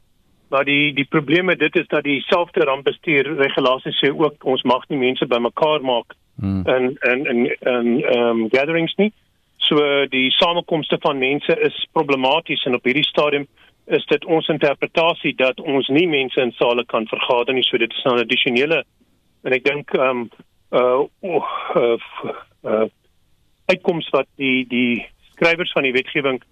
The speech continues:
Speaker 1: nie kan antisipeer of verwag het nie. Eh, so dis 'n komplikasie. Ehm, en dan het ons natuurlik mense wat op hierdie stadium wel deur water geaffekteer word. En sassa het die, ehm, eh, die, ehm,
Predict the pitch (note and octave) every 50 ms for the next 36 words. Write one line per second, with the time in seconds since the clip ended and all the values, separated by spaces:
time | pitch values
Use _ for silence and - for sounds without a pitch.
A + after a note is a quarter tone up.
0 | _ _ - D3+ D#3+ - - F3 D3 C3+ B2+ - - - - C#3+ - - E3+ D#3
1 | D3 C#3+ B2+ - - B2+ A#2+ A#2+ C3+ C3 - - - - A#2 C#3 - _ _ _
2 | _ _ _ _ _ _ _ _ - C3 B2 B2 B2 B2 - - C3 C3 C#3+ -
3 | F#3+ E3 - E3+ E3 D#3 - D3+ - - D#3+ D3+ D#3 D3+ - - G3 G#3 G#3 _
4 | _ _ _ _ _ _ _ _ B2+ B2 C3 B2+ B2+ C3 C3 C3+ C#3 B2 - -
5 | - - D3 C#3 C3+ C3+ C#3 - C#3+ C3 C#3+ C#3 - - E3+ D#3 D3+ - C#3+ B2+
6 | C3+ C3+ - D#3 C#3 C3+ - C#3+ A#2+ - B2 B2+ C#3+ - - E3+ D3 C#3 C#3 B2
7 | B2 A#2+ B2+ D3 D3 E3 C#3+ A#2 A#2 A#2 B2+ - C#3 - - E3 D3+ - - -
8 | _ - E3 D#3+ E3 A3 A3+ - _ _ _ _ _ _ _ _ _ A#3+ E3+ C#3
9 | C#3+ C#3+ C#3+ C#3+ C#3+ C#3+ - - - G#3 F3+ - - G3 F3 D#3 C3 C#3 D3 D3
10 | - _ _ - C#3+ C#3+ D3 C#3+ D3 E3+ D#3+ B2+ B2+ B2+ A#2+ C3 G#2 - - -
11 | F#3+ - B2 B2 B2 A#2+ A#2 - _ _ _ _ _ _ _ _ _ _ _ _
12 | - B2+ B2 B2+ C3 C#3 C#3+ C#3 B2 A#2+ A#2 A#2 A#2+ A#2+ A#2 G#2 -